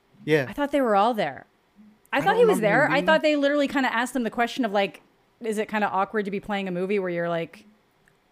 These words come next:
Speaker 1: The,
Speaker 2: kind
Speaker 1: the
Speaker 2: of
Speaker 1: one
Speaker 2: cucking,
Speaker 1: dude who
Speaker 2: cucking
Speaker 1: has no
Speaker 2: yourself?
Speaker 1: idea?
Speaker 2: <laughs> Yeah, you're kinda cucking
Speaker 1: My
Speaker 2: yourself
Speaker 1: man
Speaker 2: a
Speaker 1: was
Speaker 2: little bit,
Speaker 1: fitted.
Speaker 2: but no. He
Speaker 1: I was
Speaker 2: knew.
Speaker 1: too
Speaker 2: He knew.
Speaker 1: focused
Speaker 2: He
Speaker 1: on
Speaker 2: was
Speaker 1: my
Speaker 2: in
Speaker 1: man's
Speaker 2: it.
Speaker 1: fit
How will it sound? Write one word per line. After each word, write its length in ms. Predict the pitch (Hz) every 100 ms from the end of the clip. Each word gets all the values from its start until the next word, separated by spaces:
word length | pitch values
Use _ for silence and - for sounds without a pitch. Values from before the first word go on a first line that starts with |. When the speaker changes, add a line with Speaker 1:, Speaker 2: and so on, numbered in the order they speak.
| _ _ -
Speaker 1:
The, 100 | 151
Speaker 2:
kind 100 | -
Speaker 1:
the 60 |
Speaker 2:
of 80 | 143
Speaker 1:
one 180 | 143 147
Speaker 2:
cucking, 120 | 147
Speaker 1:
dude 200 | 127 151
who 140 | 156 208
Speaker 2:
cucking 80 | -
Speaker 1:
has 140 | 208
no 60 | 262
Speaker 2:
yourself? 280 | 180 170 285
Speaker 1:
idea? 220 | 165 185 - 131
Speaker 2:
<laughs> 220 | 117 -
Yeah, 260 | - 247 202
you're 120 | 170
kinda 140 | 220 185
cucking 240 | 254 220
Speaker 1:
My 100 | -
Speaker 2:
yourself 60 | -
Speaker 1:
man 120 | 294
Speaker 2:
a 40 | 185
Speaker 1:
was 60 |
Speaker 2:
little 140 | 269 269
bit, 80 | 226
Speaker 1:
fitted. 140 | 311 110
Speaker 2:
but 240 | 175 -
no. 240 | 190 139 156 _
He 140 | -
Speaker 1:
I 60 | 160
was 140 | 165
Speaker 2:
knew. 40 | 220
Speaker 1:
too 60 | 202
Speaker 2:
He 60 |
knew. 60 | 214
Speaker 1:
focused 140 | 175 -
Speaker 2:
He 60 |
Speaker 1:
on 40 | 427
Speaker 2:
was 60 |
Speaker 1:
my 60 | 156
Speaker 2:
in 40 |
Speaker 1:
man's 260 | 151 156 156
Speaker 2:
it. 40 | -
Speaker 1:
fit 240 | 151 135